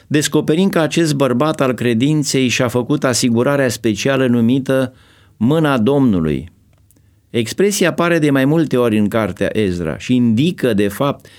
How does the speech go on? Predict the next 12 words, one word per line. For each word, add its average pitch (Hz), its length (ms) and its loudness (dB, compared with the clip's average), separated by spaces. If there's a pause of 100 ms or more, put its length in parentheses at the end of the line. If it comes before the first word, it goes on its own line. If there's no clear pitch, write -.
(240)
călăuzirea 151 600 2
divină. 120 580 0 (1040)
Pentru 170 260 0
călătorie, 170 800 2
Ezra 156 300 0
avea 160 220 0
posibilitatea 131 840 0
să 113 180 -2
ceară 131 300 0
de 120 100 2
la 110 120 0
împărat 101 580 -2